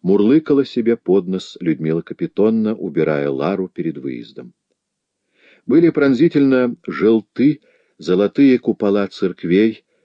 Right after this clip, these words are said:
и свежий песочек на дорожках гуляний. Запылившаяся зелень берёзок, нарубленных накануне к Троицыну дню, понуро висла по оградам храмов, свернувшись в трубочку и словно обгорелая.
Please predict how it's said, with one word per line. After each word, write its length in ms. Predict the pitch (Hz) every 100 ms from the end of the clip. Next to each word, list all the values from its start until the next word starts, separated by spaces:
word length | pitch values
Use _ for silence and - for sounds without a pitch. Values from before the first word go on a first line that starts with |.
| _ _
и 140 | 73
свежий 500 | 69 - 107 113 117
песочек 680 | - 101 - 90 90 - -
на 120 | 85
дорожках 560 | 82 82 85 - - 80
гуляний. 680 | 73 80 76 78 76 76 _ _ _ _ _ _ _ _ _ _
Запылившаяся 920 | 80 104 123 120 127 - 120 113 120
зелень 400 | 87 110 110 107
берёзок, 680 | 95 98 104 104 107 - _ _ _ _
нарубленных 680 | 85 101 110 98 101 101 -
накануне 520 | 101 - 95 95 95
к 80 | -
Троицыну 580 | - 92 90 - 87 87
дню, 340 | 76 85 90 - - _
понуро 420 | - 92 120 151
висла 480 | 135 110 135 - 113
по 180 | - 87
оградам 420 | 76 82 107 87
храмов, 680 | - 85 85 117 113 - _ _ _ _
свернувшись 680 | - 92 92 101 104 - 98
в 100 | -
трубочку 640 | 92 101 101 - - 95 - _ _
и 60 | 80
словно 400 | - 87 82 85
обгорелая. 680 | 73 80 80 78 78 71